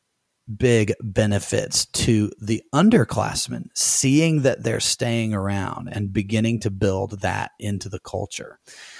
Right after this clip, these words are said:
that we don't leave as seniors too early, but that we're here, we finish strong.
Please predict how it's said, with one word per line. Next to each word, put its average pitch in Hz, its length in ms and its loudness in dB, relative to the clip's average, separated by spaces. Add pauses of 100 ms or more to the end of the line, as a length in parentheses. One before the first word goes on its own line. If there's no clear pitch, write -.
(180)
that 110 180 0
we 120 140 4
don't 113 420 4
leave 98 260 4
as 98 120 2
seniors 98 500 0
too 107 240 0
early, 90 460 -4
but 98 140 -8
that 98 140 -8
we're 95 120 -8
here, 110 480 0
we 95 160 -6
finish 113 380 -2
strong. 92 500 -4